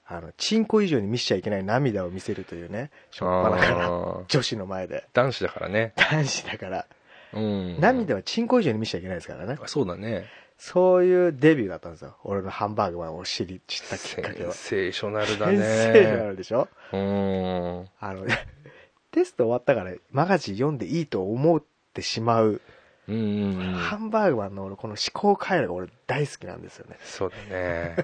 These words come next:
Speaker 2: すごいね。
Speaker 1: <laughs> いきなり。
Speaker 2: うんうんうん。
Speaker 1: そんなハンバーグマンがですね、あのー、中学校の時、まあ、その仲良くなって、
Speaker 2: うん。
Speaker 1: 中学校三年生の時ですかね。ハンバーグマンあんま自分のこと話すようなタイプじゃないんですよ。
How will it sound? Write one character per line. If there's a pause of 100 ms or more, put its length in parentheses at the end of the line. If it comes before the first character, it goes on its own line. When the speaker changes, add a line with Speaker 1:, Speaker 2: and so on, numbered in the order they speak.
(140)
Speaker 2:
す
ご
い
ね。 (240)
Speaker 1:
<laughs>
い
き
な
り。 (180)
Speaker 2:
う
ん
う
ん
う (880)
ん。
Speaker 1:
そ
ん
な
ハ
ン
バ
ー
グ
マ
ン
が
で
す
ね、 (540)
あ
の (120)
ー、
中
学
校
の
時、
ま
あ、
そ
の
仲
良
く
な
っ
て、 (200)
Speaker 2:
う
ん。 (220)
Speaker 1:
中
学
校
三
年
生
の
時
で
す
か
ね。
ハ
ン
バ
ー
グ
マ
ン
あ
ん
ま
自
分
の
こ
と
話
す
よ
う
な
タ
イ
プ
じ
ゃ
な
い
ん
で
す
よ。